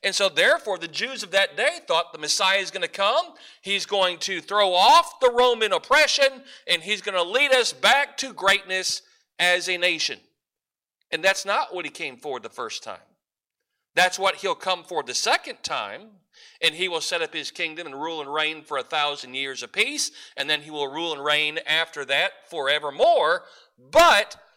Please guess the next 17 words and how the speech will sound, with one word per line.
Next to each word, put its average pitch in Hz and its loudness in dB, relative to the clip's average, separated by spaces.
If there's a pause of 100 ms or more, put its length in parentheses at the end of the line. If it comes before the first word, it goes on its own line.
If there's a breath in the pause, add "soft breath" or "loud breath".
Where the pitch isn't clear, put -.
(120 soft breath)
the 214 0
Jews 220 -2
thought 180 2
this 240 2
is 190 -14
what 208 -2
he's 202 -6
coming 302 0
for, 180 -4
and 185 -4
so 202 -2
therefore 196 -2
he 196 -10
was 202 -8
avoiding 202 0
the 190 -4
confusion 175 -8